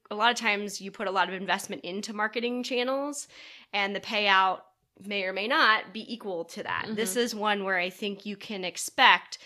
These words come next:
Speaker 1: that the value you are creating and the clout that you are getting is large based on the work you have to put in.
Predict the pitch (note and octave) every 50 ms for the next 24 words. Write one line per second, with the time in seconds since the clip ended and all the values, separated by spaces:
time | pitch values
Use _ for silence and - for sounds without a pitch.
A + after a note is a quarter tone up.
0 | - - - - - _ - G3 G#3+ G3+ F3 F3 G3+ G3 G3 G#3+ G3+ G3+ G3+ G#3
1 | G#3+ G3+ G3+ G3 F#3+ F#3+ G3+ G#3 G#3 G3 F3+ F3+ F3+ F3 - - - A#3 A3 G3+
2 | G3+ G#3 F#3 G3 F#3 F3+ F3+ E3+ E3+ E3 E3 - - - A3+ G3 F3+ F3+ F#3+ -
3 | - - - - - - - G3+ F#3+ F#3 F3 E3+ F3+ E3+ F#3 E3+ D#3+ G3+ A3+ B3+
4 | C#4 C#4+ D4 D4 - - - - - - _ _ - A3+ A3 G#3 G3+ F#3 E3+ -
5 | - F3 F#3 G#3+ G#3+ G#3 G#3 G3 F3 E3+ E3 D#3+ F3+ F3 - - - - F#3 F3
6 | E3+ - G3+ G3 G#3 G3+ - - G3+ F#3 F3+ F3 E3+ E3 E3+ E3 E3 E3+ - -
7 | - F#3 G3+ F#3+ F3 F#3+ F3+ F3 - - G3 G3 F3 - - - G#3 F#3 E3 D3+
8 | C#3